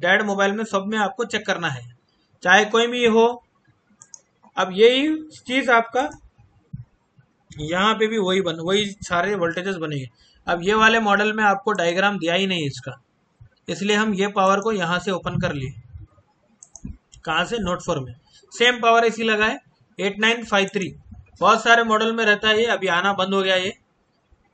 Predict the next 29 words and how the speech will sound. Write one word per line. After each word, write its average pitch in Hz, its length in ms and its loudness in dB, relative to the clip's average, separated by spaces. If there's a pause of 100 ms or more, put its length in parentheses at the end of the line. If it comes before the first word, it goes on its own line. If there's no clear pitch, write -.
(1200)
पीएम 208 600 -2
एट 196 220 -4
नाइन 196 260 -2
फ़ाइव 175 260 -2
थ्री 165 240 -6
कितने - 280 -6
models 202 320 0
में, 202 160 -4
थोड़ा 180 160 0
सा 180 120 -2
देख 165 180 -8
लेते 170 240 -10
हैं। 196 100 -18 (720)
ये 147 80 -4
देखिए 123 260 -8 (140)
Redmi 185 300 -4
five, 175 320 -2
five 170 280 -2
plus, 170 300 -4 (280)
ये 170 320 -4 (300)
Oppo 165 280 -4
के 175 200 -2
सब 160 200 -8
model, 151 300 -6
Motorola 160 460 -4
में 160 120 -8
है 160 140 -6
इतने 151 220 -10
सारे, 156 260 -8